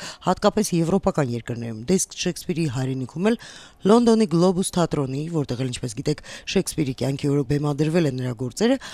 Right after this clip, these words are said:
ահա այս թատրոնի Globe to Globe անունը կրող Շեքսպիրյան փառատոնը ապրիլի քսաներեքից Շեքսպիրի ծննդյան օրվանից երկու տարի շարունակ եվրոպական բոլոր երկրներում ներկայացնելու է Շեքսպիրյան Համլետ ողբերգությունը,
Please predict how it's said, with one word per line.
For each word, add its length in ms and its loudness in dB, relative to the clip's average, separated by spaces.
ահա 300 2
այս 280 4
թատրոնի 520 0
Globe 360 -2
to 160 0
Globe 400 0
անունը 300 -4
կրող 260 -2
Շեքսպիրյան 520 -6
փառատոնը 460 -2
ապրիլի 280 -4
քսաներեքից 720 -4
Շեքսպիրի 440 -6
ծննդյան 460 -6
օրվանից 460 -2
երկու 440 2
տարի 300 0
շարունակ 480 -6
եվրոպական 600 -4
բոլոր 340 -2
երկրներում 500 -2
ներկայացնելու 560 -2
է 60 -6
Շեքսպիրյան 640 2
Համլետ 360 -2
ողբերգությունը, 680 -2